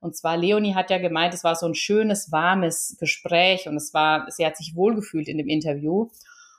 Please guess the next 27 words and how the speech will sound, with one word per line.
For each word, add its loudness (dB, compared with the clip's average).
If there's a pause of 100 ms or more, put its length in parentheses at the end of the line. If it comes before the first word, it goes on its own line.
(160)
Und, 0
ähm, -2
das 0
ist -4
auch 4
noch -2
was 0
ganz -4
Besonderes, 2
was -2
aus 0
diesem 4
Podcast -4
hier 0
entstanden -2
ist, -6
nämlich, -2
dass 0
ich 0
seit 0
einigen 0
Monaten 0
noch 0
einen -2
weiteren 0
Podcast -8
hoste -2